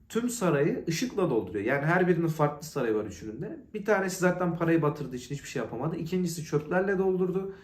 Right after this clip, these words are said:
Üçüncüsü ise güzellikle doldurdu, ışıkla doldurdu. İşte senin hayatın da bu. Senin elindeki kaynak, en büyük kaynak zamanın, zekan ve işte enerjin.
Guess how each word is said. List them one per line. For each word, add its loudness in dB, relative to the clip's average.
Üçüncüsü -4
ise -2
güzellikle 2
doldurdu, -2
ışıkla -4
doldurdu. -8
İşte -2
senin 2
hayatın 4
da 2
bu. -2
Senin 2
elindeki 2
kaynak, 2
en 2
büyük -2
kaynak -2
zamanın, 2
zekan 0
ve 2
işte 0
enerjin. 2